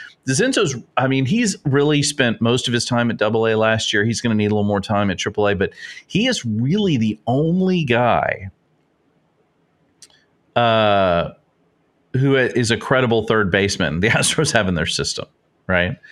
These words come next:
Will Wagner's played a little third, but he doesn't have the arm strength for it. DeZenzo's a legitimate possibility at third base. That's the only reason I can see him getting some time up here is just if, look, if they can't negotiate an extension for Bregman,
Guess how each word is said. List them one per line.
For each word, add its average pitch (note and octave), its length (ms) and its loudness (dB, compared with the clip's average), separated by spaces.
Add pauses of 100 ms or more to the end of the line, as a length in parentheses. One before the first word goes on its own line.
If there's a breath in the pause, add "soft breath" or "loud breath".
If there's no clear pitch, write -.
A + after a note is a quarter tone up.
(140 loud breath)
Will C#3 160 2
Wagner's A#2 460 0
played A2 180 0
a G#2 60 -2
little G#2 260 -2
third, F#2+ 320 0
but F#2 260 -2
he B2 100 -2
doesn't A2 160 -2
have G2 120 -2
the G2 80 0
arm A2 200 0
strength F2 320 -4
for E2 200 0
it. - 80 -6 (600 loud breath)
DeZenzo's F#3 720 0 (160)
a C#3 40 0
legitimate C3+ 680 2 (380)
possibility A2 680 0
at - 140 -6
third F2 260 -2
base. - 460 -6 (640 loud breath)
That's D3 320 0
the G#3 260 -4
only D#3+ 380 2
reason C3 300 2
I A#2 80 2
can A2 140 -2
see B2 200 -2
him A2 160 2
getting G2+ 320 0
some F2 180 -6
time B2+ 300 0
up D2+ 160 -4
here D#2 160 -2
is E2 100 -4
just D3+ 320 -4
if, G#2+ 140 -4
look, B2+ 240 -2
if G#2 100 -6
they C#3+ 140 0
can't D3+ 400 -2
negotiate A#2 600 0
an E2+ 160 0
extension A#2+ 600 -2
for F#2+ 100 -10
Bregman, G#2+ 420 0